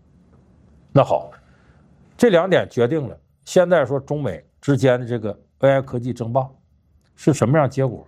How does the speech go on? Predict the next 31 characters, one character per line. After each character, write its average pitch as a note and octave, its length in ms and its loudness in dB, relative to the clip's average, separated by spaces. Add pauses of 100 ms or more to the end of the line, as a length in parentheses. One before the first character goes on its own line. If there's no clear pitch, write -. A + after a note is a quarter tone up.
现 C#3+ 240 -2
在 C#3+ 80 2
还 A#2 80 0
真 C3+ 240 -4
不 D3 80 0
好 C#3+ 160 -6
说。 D2 260 -18 (840)
你 B2 100 4
要 F#3+ 120 6
搁 F#3 120 2
过 F3 200 2
去 F3+ 120 0
毛 D3 280 4
泽 - 20 -6
东 D#3+ 160 -6
写 A2 180 -8
的 F#2 80 -12
书 A#2+ 200 -8
说 B2+ 100 -4
论 D#3+ 240 -2
持 F3 140 -4
久 F2+ 180 -6
战， D3 240 0 (400)
经 E3+ 180 0
过 E3 300 2
防 B2+ 340 -6
御、 F3 120 -6
相 D#3 280 0
持、 C#3 200 -8
反 F2 200 -4
攻， A#2 240 -4